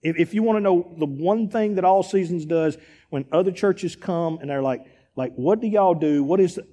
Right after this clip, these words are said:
it is, it is not complicated. The ability to take someone who walks in the door and get them to a functioning disciple of Jesus Christ who can read their Bible, who can know right from wrong, who can make good decisions.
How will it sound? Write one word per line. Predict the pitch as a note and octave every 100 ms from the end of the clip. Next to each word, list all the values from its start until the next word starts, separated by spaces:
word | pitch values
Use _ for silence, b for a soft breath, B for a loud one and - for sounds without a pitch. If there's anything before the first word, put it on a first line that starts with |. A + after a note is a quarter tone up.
| _ -
it | E3+ D#3+
is, | D3 -
it | D#3+
is | C#3+ C3
not | D3+ E3 E3
complicated. | E3+ C#3+ B2+ A#2+ C3 G#2 - _ _ _ _ _ _ _ _ _ _ _ _ _ _ _ _ _ _
The | D#3+
ability | D3 C#3+ B3 C4 B3+
to | A3
take | - F#3
someone | - G3 G#3+ G#3
who | F3+
walks | C#3+ E3 G#3+ G#3 -
in | A3
the | G3
door | E3 E3 D3 C#3+ C3+ - _ _ _ _ _
and | D3+ D3 B2+
get | G3+ G3+
them | G3+ G3+ G3
to | D#3
a | B2+
functioning | B2 - G3 G3+ - G#3 G3+ G3 - _ _ _ _ _ -
disciple | A#2+ - E3 G3 G3+ G#3 F#3
of |
Jesus | C#3+ F#3 F#3+ F3
Christ | - E3+ D3 C#3
who | D#3+
can | - A#2
read | A2+ F3+ G3+
their | G3+
Bible, | F3 D3+ D3 D3 D3
who | D3
can | C3+ A#2+
know | A#2 E3+
right | G3 F#3 E3+
from | - D3+
wrong, | C#3 C#3 C#3
who | D3
can | C#3+ B2+
make | C3 G#3 E3+
good | F3
decisions. | D#3 D3+ D3+ C#3 C#3